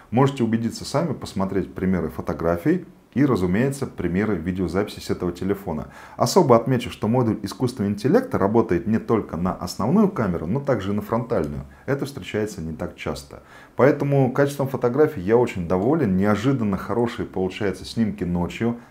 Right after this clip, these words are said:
с основной камеры, разумеется. Встречается это не так часто. В любом случае, сложите своё собственное мнение. Для вас много фотографий, оригиналов. Ссылка будет под видео.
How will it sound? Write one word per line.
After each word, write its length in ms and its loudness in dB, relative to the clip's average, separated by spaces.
с 80 -14
основной 400 -2
камеры, 360 -2
разумеется. 720 -6
Встречается 500 0
это 140 -6
не 100 0
так 220 -4
часто. 460 -8
В 120 -6
любом 220 4
случае, 360 -2
сложите 400 0
своё 200 -2
собственное 480 -6
мнение. 360 0
Для 200 -6
вас 280 -4
много 240 -2
фотографий, 560 -4
оригиналов. 560 -4
Ссылка 380 -4
будет 340 -6
под 160 -6
видео. 280 -6